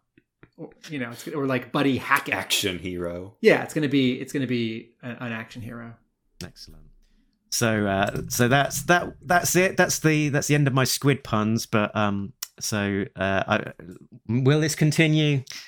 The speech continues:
Speaker 3: Uh, we'll, we'll find out in the future. So, <laughs> any suggestions for
Speaker 2: I'm always
Speaker 3: squid,
Speaker 2: up to be quizzed about,
Speaker 3: squid,
Speaker 2: uh,
Speaker 3: squid
Speaker 2: you know, about
Speaker 3: based,
Speaker 2: the
Speaker 3: uh,
Speaker 2: characters and
Speaker 3: G I
Speaker 2: stuff.
Speaker 3: Joe names? Uh, uh, we might, we might try and eke it out even without squid, the squid pun.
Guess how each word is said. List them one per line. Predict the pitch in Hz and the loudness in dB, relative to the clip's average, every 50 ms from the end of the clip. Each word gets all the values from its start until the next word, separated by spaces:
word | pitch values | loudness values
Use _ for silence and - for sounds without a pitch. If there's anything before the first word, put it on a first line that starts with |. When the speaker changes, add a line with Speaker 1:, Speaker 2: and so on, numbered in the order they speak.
| - _ _ _ _ | -20 _ _ _ _
Speaker 3:
Uh, | 107 110 107 101 101 - - | 0 2 2 2 2 0 0
we'll, | 95 110 107 104 104 | 0 2 2 2 0
we'll | - - 107 104 | 0 0 0 -2
find | - - - 104 110 110 107 | 0 0 0 2 2 2 4
out | 104 101 95 95 101 - _ _ - | 4 2 2 2 -2 -4 _ _ -6
in | 98 92 95 98 | -4 -2 -2 -2
the | 104 | -2
future. | - - - 95 90 - - - 80 80 80 - - - - - - - _ _ _ _ _ _ - | -4 -4 -6 -6 -6 -6 -6 -6 -6 -6 -6 -8 -10 -18 -20 -20 -20 -20 _ _ _ _ _ _ -2
So, | - - - - | 0 2 4 4
<laughs> | - - - - 151 123 - - - - | 4 4 4 2 2 4 2 2 4 4
any | - 165 143 143 | 4 4 4 2
suggestions | 135 - 151 127 - 131 120 117 - - - 123 110 107 107 98 - | 2 2 0 2 2 2 2 2 0 0 2 2 2 4 2 0 0
for | - - 110 104 104 - - - - | 0 2 2 2 2 0 -4 -6 -4
Speaker 2:
I'm | - 294 135 | 0 2 4
always | 131 160 196 170 | 6 6 6 8
Speaker 3:
squid, | 151 151 127 | 6 6 4
Speaker 2:
up | - | 2
to | - 123 | -4 -6
be | 104 127 120 | -6 -6 -6
quizzed | - - - 117 107 110 110 - - - | -6 -6 -4 -4 -4 -4 -8 -10 -12 -12
about, | - 127 113 | -8 -2 -2
Speaker 3:
squid, | 117 107 107 156 160 156 | 0 2 4 4 4 6
Speaker 2:
uh, | 113 | 4
Speaker 3:
squid | 104 98 - - 190 185 | 2 2 4 4 4 4
Speaker 2:
you | - - | 4 2
know, | 160 147 | 2 2
about | |
Speaker 3:
based, | 147 110 107 - | 2 0 -2 -2
Speaker 2:
the | 113 | -2
Speaker 3:
uh, | - - 120 | 0 2 2
Speaker 2:
characters | 117 117 - - 107 101 131 - | 2 2 -2 -4 -4 -2 -2 0
and | 104 131 | 2 4
Speaker 3:
G | 135 127 | 4 4
I | 123 | 4
Speaker 2:
stuff. | 120 - | 2 2
Speaker 3:
Joe | 123 120 120 | 2 2 4
names? | 120 120 120 120 120 117 117 120 - - - - - - | 2 2 2 2 2 2 0 0 0 -2 -4 -4 -2 -2
Uh, | 104 104 104 101 101 101 98 - - - | 0 2 2 2 2 0 -2 -4 -4 -4
uh, | 104 95 | -4 -2
we | 92 110 | 0 0
might, | 101 107 104 101 104 | 2 2 2 0 0
we | 107 104 | 0 0
might | 104 104 101 - - | 0 0 0 -2 -2
try | - 120 107 101 | 0 0 2 2
and | 98 101 - | 0 0 0
eke | 117 110 - - 117 | -2 -2 0 -2 -2
it | - | 0
out | - 101 98 98 98 - | 2 2 2 2 0 0
even | - 113 104 92 101 98 98 | 0 0 0 0 0 -2 -2
without | 101 95 101 98 98 95 - - | -2 0 0 0 0 -2 -2 -6
squid, | - - - 104 95 82 - - | -6 -4 -4 -4 -4 -4 -6 -6
the | - 92 | -6 -4
squid | - - - 98 92 - | -4 -4 -2 -4 -4 -2
pun. | - 95 90 87 82 | -6 -6 -6 -6 -8